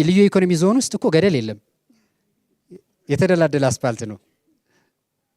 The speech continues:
ቆይ ቆይ፣ በላይ ሂጂና ነይ፣ እንደዚህ ነይ፣ ነይ፣ ነይ። ፊት ለፊት እንድትታይ ብዬ ነው። <laughs> ነይ በዚህ። እሺ።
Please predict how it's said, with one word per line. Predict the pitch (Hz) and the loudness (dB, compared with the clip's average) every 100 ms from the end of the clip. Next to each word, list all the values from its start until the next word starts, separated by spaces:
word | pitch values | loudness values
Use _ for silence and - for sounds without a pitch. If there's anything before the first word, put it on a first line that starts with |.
| _ _ _ _ _ _ _ _ _ _ _ 240 _ _ _ _ _ _ _ _ _ - | _ _ _ _ _ _ _ _ _ _ _ _ _ _ _ _ _ _ _ _ _ -2
ቆይ | 143 123 | -2 0
ቆይ፣ | 110 | -2
በላይ | 151 147 135 | 2 2 0
ሂጂና | 135 127 143 135 | -2 -4 -2 0
ነይ፣ | 123 | 0
እንደዚህ | 113 107 - | 0 -2 -2
ነይ፣ | 131 120 - - | -2 -2 -2 0
ነይ፣ | 117 - _ _ _ _ - | 0 0 _ _ _ _ -2
ነይ። | 123 104 - _ _ _ _ - | 0 0 -6 _ _ _ _ 0
ፊት | 196 | 4
ለፊት | 262 262 269 | 4 2 0
እንድትታይ | 233 - - 185 196 | 0 -2 -2 0 0
ብዬ | 156 170 | -2 -2
ነው። | 98 - _ _ _ - | -4 -12 _ _ _ -16
<laughs> | - - - 135 - 202 240 156 131 | -14 -14 -10 -8 -8 -8 -10 -8 2
ነይ | 147 | 6
በዚህ። | 131 110 101 - _ _ _ _ _ _ _ _ _ _ _ _ _ _ _ _ _ _ _ _ _ _ _ _ _ _ _ _ | 6 4 -2 -14 _ _ _ _ _ _ _ _ _ _ _ _ _ _ _ _ _ _ _ _ _ _ _ _ _ _ _ _
እሺ። | - | -20